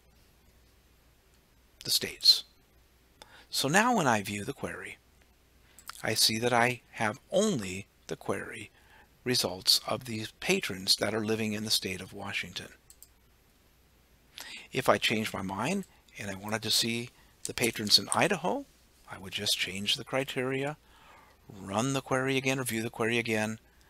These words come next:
and there I see those people. So let's assume this is what I'm interested in now. I'm interested in a list of all the patrons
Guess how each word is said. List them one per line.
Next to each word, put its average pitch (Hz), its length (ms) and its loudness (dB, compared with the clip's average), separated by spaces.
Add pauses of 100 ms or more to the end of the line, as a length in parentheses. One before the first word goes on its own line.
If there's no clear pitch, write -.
(320)
and 101 160 -8
there 101 200 -6
I 101 100 -6
see 95 220 0
those 143 260 -4
people. - 320 -12 (1160)
So - 240 4 (340)
let's 226 200 4
assume 214 280 4
this 135 160 4
is 143 140 0
what 117 100 2
I'm 110 120 4
interested 104 560 -4
in 101 100 -4
now. 87 260 -6
I'm 101 140 -8
interested 113 500 0
in 107 260 -2
a 98 120 -6
list 113 340 0
of - 140 -10
all 110 260 -4
the 131 100 -4
patrons 107 560 -2